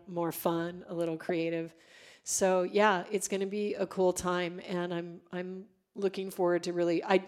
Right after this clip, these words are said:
I've written on my memoir for, like, two-year period, and then I put it aside and did a bunch of cookbooks, but, um, I'm excited to share some of these concepts 'cause I do believe that they do have validity, and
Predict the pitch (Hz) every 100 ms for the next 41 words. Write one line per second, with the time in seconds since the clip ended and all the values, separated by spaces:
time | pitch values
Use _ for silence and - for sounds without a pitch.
0 | 214 202 208 233 202 185 180 180 170 165
1 | 160 - 165 160 - - 180 165 160 180
2 | 165 160 160 156 156 160 156 - 156 156
3 | 156 151 151 - - - 160 151 - -
4 | 160 - - - - - _ - 180 170
5 | 165 165 170 - - 175 175 175 190 170
6 | 170 170 - 165 160 170 160 151 - 165
7 | 156 160 156 170 - 170 165 175 - 175
8 | 190 202 196 170 170 160 160 - 180 175
9 | 170 170 165 170 160 165 156 165 160 170
10 | 180 170 165 175 208 254 240 _ _ -
11 | _ _ - 185 170 165 175 165